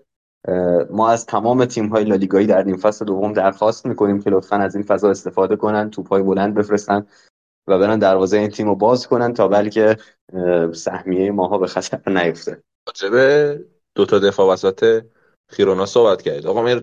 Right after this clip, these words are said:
Speaker 2: صحبتی راجع به اریک گارسیا. ببین، شما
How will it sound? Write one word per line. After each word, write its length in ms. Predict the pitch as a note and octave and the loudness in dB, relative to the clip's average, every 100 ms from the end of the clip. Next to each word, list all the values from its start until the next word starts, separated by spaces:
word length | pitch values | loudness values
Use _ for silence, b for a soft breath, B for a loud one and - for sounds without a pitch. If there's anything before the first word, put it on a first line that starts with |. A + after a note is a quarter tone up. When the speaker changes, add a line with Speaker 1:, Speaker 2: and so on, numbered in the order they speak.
| - | -8
Speaker 2:
صحبتی 340 | - B2 A2 B2 | -2 0 2 2
راجع 280 | A#2+ G#2+ G#2+ | 0 2 2
به 160 | A2+ | 4
اریک 160 | A#2+ A#2 | 2 0
گارسیا. 640 | A2 G2 - F#2+ F2+ E2 _ _ - _ _ - | 2 2 0 -2 -2 -2 _ _ -20 _ _ -6
ببین، 200 | - C3 | -2 0
شما 440 | C#3+ B2 A#2 A2 | 0 0 0 -2